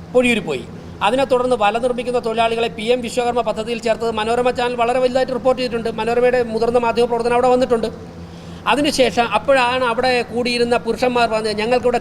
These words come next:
തീരമില്ല, ഞങ്ങൾക്ക് ബോട്ട് ഇറക്കാൻ നിവൃത്തിയില്ല, ഞങ്ങളെ വീട് പട്ടിണിയിലാണ്." അപ്പോൾ തന്നെ ഞങ്ങൾ പറഞ്ഞു, "ഞങ്ങളുടെ കേന്ദ്രമന്ത്രിമാരിവിടെ വരും, ഈ ഇഷ്യൂ അഡ്രസ്സ് ചെയ്യും" എന്ന് പറഞ്ഞു. അതിനെ തുടർന്ന് ഞങ്ങൾ തിരിച്ച് വലിയ തുറ വന്ന സമയത്ത് അവിടുത്തെ കുട്ടികൾ, അവൾ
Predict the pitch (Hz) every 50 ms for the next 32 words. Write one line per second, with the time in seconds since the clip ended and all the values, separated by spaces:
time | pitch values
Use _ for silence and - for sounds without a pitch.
0 | - 214 226 233 233 220 208 185 175 160 165 175 202 226 247 208 214 196 214 226
1 | 226 240 233 208 226 220 220 214 196 165 214 196 185 170 143 120 - - - -
2 | - - 208 233 254 262 240 240 247 208 - 226 214 226 240 247 240 220 214 196
3 | 180 185 - - - - 349 339 349 302 311 285 262 247 233 196 185 165 156 156
4 | 190 247 - - - - - - - - 208 233 233 233 226 226 208 208 208 214
5 | 214 208 202 196 196 196 190 185 175 175 165 151 147 151 147 165 - - - 226
6 | 240 240 233 - 240 196 180 - 170 - - 143 143 147 127 - - - - -
7 | - - - - - 285 302 302 277 254 240 233 233 262 - - - - - -
8 | - - - 185 214 233 294 311 - - 285 269 269 269 269 269 262 254 262 262
9 | 254 254 240 - - 262 226 226 226 254 285 269 269 262 247 240 233 240 233 214
10 | 226 233 233 220 - 226 220 226 226 254 - 226 220 - 254 214 156 127 - -
11 | - - - - - - 202 240 262